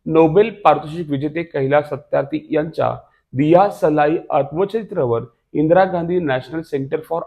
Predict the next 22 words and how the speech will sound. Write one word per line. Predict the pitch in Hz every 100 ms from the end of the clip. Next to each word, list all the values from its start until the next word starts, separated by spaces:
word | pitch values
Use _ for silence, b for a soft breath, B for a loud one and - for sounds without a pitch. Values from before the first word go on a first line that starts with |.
| -
आर्ट्स | 156 151 _
येथे | 170 170
चर्चा | 170 139 131 120
झाली, | 117 101 - _ _ _ -
ज्यामध्ये | 110 165 196 202 196
माजी | 208 160 139 135 175
राष्ट्रपती | 180 180 180 202 - 117 -
रामनाथ | - 131 147
कोविंद | 160 - 185 135 117 _ _ -
प्रमुख | 147 190
पाहुणे | 196 - 131 135 151
होते. | 131 147 - - _ _ _
कैलास | 156 165 196 190
सत्यार्थी | 180 - 175 165 185 185
एक | 170 160 147
भारतीय | 143 135 160
समाजसुधारक | 165 156 139 147 156 196 196
आहेत, | 147 123 123 b b 127
ज्यांनी | 147 175
भारतातील | 165 143 135 151 175
बालमजुरी | 151 123 135 165 190 175 151 147 160
विरुद्ध | 135 151 185 117